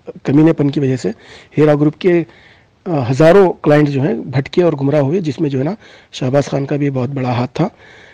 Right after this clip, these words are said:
اللہ کو کیا جواب دیں گے یہ لوگ، یہ اللہ بہتر جانتا، لیکن ان کے ضمیر اس بات کے لیے اپنے آپ کو، میں ان کو لعنت کر رہے ہوں گے کہ کس طرح سے ایک بہت بڑے جو ہے نا کاروباری مرکز کو تباہ کیا ان کمینوں نے۔ بہرحال،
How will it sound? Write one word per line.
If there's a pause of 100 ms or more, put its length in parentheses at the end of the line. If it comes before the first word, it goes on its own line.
(140)
اللہ (100)
کو
کیا
جواب
دیں
گے
یہ
لوگ، (260)
یہ
اللہ
بہتر
جانتا، (540)
لیکن (120)
ان
کے
ضمیر
اس
بات
کے
لیے (420)
اپنے
آپ
کو، (200)
میں
ان
کو
لعنت
کر
رہے
ہوں
گے (500)
کہ (180)
کس
طرح
سے
ایک
بہت
بڑے
جو
ہے
نا
کاروباری
مرکز
کو
تباہ
کیا
ان
کمینوں
نے۔ (2250)
بہرحال،